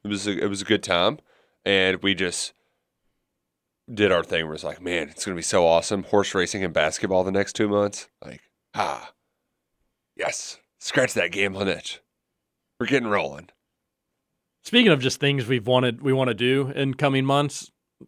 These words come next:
Speaker 2: I gotta get back to Keeneland.
Speaker 1: Yeah, yeah.
Speaker 2: I miss it. Need to do it.
Speaker 1: Man,
Speaker 2: This
Speaker 1: just having
Speaker 2: fall,
Speaker 1: the
Speaker 2: this,
Speaker 1: nice
Speaker 2: or this spring would be great.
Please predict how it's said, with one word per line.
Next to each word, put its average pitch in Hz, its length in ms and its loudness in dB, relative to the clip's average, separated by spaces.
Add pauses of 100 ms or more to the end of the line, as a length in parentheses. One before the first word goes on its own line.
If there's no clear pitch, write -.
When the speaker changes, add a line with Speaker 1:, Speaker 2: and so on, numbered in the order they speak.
(160)
Speaker 2:
I 151 120 2
gotta 180 160 10
get 120 120 -4
back 95 200 -4
to 95 60 -16
Keeneland. 85 420 -18 (1040)
Speaker 1:
Yeah, 123 380 6 (160)
yeah. 104 320 6 (840)
Speaker 2:
I 110 60 -12
miss 170 240 6
it. 175 180 2 (320)
Need 135 260 0
to 107 40 -10
do 160 220 8
it. 170 220 6 (2750)
Speaker 1:
Man, - 160 -10
Speaker 2:
This 131 140 0
Speaker 1:
just - 60 -4
having 170 180 6
Speaker 2:
fall, 147 120 10
Speaker 1:
the 113 60 2
Speaker 2:
this, 107 260 6
Speaker 1:
nice 143 100 2
Speaker 2:
or 117 240 -2
this 110 180 -4
spring 170 500 2
would 123 100 0
be 113 80 2
great. 107 380 0